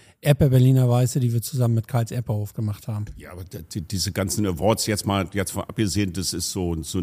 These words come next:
Speaker 2: so ein Insider, äh,
Speaker 1: Ja.
Speaker 2: ja,
Speaker 1: Aber
Speaker 2: aber
Speaker 1: es ist,
Speaker 2: also
Speaker 1: äh,
Speaker 2: für
Speaker 1: schon
Speaker 2: uns so eine per-, eine persönliche Anerkennung, aber
Speaker 1: Genau,
Speaker 2: na,
Speaker 1: das,
Speaker 2: nichts,
Speaker 1: äh, da ist man
Speaker 2: ähm,
Speaker 1: schon stolz, wenn man auf der Bühne steht.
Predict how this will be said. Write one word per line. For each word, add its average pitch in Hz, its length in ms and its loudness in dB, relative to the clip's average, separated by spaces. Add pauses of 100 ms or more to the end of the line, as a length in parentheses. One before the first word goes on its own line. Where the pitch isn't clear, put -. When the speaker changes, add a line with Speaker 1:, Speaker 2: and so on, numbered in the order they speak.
(100)
Speaker 2:
so 82 180 -6
ein 95 80 -2
Insider, 90 920 -2 (120)
äh, - 40 2
Speaker 1:
Ja. 117 240 4 (880)
Speaker 2:
ja, 92 160 0
Speaker 1:
Aber 90 120 2
Speaker 2:
aber 156 180 8
Speaker 1:
es 147 100 4
ist, - 280 2
Speaker 2:
also - 20 -8
Speaker 1:
äh, 233 200 0
Speaker 2:
für 165 60 2
Speaker 1:
schon 180 260 6
Speaker 2:
uns 143 200 6
so 104 180 2 (160)
eine 120 140 0
per-, - 220 -4
eine 117 120 -8
persönliche 120 480 2
Anerkennung, 117 600 2
aber - 100 -6
Speaker 1:
Genau, 143 240 4
Speaker 2:
na, 92 120 -4
Speaker 1:
das, - 120 -14
Speaker 2:
nichts, - 300 -2
Speaker 1:
äh, 214 80 2
da 170 160 4
ist 185 100 4
man 247 100 6
Speaker 2:
ähm, 180 40 2
Speaker 1:
schon 175 160 4
stolz, 156 340 4
wenn 135 80 6
man 131 140 6
auf 117 120 2
der 127 100 4
Bühne 120 240 4
steht. 113 420 -2